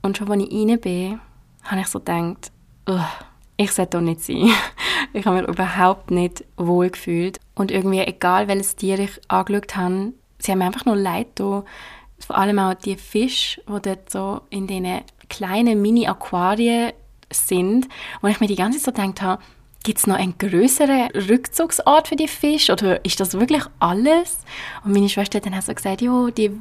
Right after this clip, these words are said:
wirken auch viel kleiner, weil das Glas so dick ist und so." Aber selbst wenn das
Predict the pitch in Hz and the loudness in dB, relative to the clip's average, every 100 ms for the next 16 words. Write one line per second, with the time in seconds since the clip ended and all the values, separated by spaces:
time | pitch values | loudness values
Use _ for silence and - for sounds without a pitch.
0 | - 208 220 220 208 208 196 196 175 175 | 2 4 4 4 4 2 -2 0 0 2
1 | 196 190 180 180 - - - - 175 170 | 2 2 -2 -4 -8 -14 -20 -2 0 0
2 | 196 - 196 - 208 240 226 233 - 226 | 0 0 0 -2 -2 -2 0 -2 0 0
3 | 226 - - - - - 208 - 190 185 | 0 -6 -16 -18 -6 -2 0 2 2 0
4 | - 190 190 185 | -2 0 2 2